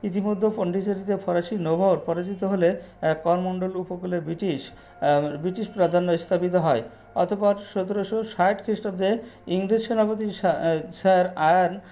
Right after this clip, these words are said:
কুটের হস্তে ফরাসি শাসনকর্তা ল্যালি বন্দিবাসের, আহ, বন্দিবাসের যুদ্ধে শোচনীয়ভাবে পরাজিত হন। এর, এরপর ইংরে-, উপমহাদেশে ভা-,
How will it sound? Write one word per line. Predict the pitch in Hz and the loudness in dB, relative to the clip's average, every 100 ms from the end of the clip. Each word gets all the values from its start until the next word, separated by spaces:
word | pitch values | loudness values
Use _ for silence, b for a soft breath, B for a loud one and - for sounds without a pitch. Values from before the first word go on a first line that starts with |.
| B B | B B
কুটের | 220 220 208 208 | -2 2 2 0
হস্তে | 180 - 175 - 165 156 | -6 -6 -6 -2 -2 -2
ফরাসি | 165 180 180 | -4 -4 -4
শাসনকর্তা | 214 185 175 196 180 175 190 202 B B 131 | -6 -4 -4 -2 -2 2 2 2 B B 0
ল্যালি | 139 170 214 202 | 2 4 0 -2
বন্দিবাসের, | 170 185 214 214 214 175 | -4 -2 -2 -2 0 0
আহ, | 175 - - 147 139 143 | -2 -16 -2 2 2 2
বন্দিবাসের | 185 214 202 - 147 | -4 -4 -4 -6 -4
যুদ্ধে | 175 165 165 156 | -4 -2 -4 -4
শোচনীয়ভাবে | 175 180 240 190 165 160 143 | -6 -6 -6 -4 -2 -2 -4
পরাজিত | 143 139 135 123 | -4 -4 -4 -2
হন। | 123 131 127 110 - B B B B B B | -2 0 -2 -4 -10 B B B B B B
এর, | 185 196 294 226 | 0 2 -2 -4
এরপর | 180 190 214 160 175 - - | -4 0 2 2 0 -6 -10
ইংরে-, | 190 196 185 | -8 -6 -8
উপমহাদেশে | 196 185 190 202 202 202 202 | -8 -6 -2 -2 -2 -2 -2
ভা-, | 175 170 | -2 -2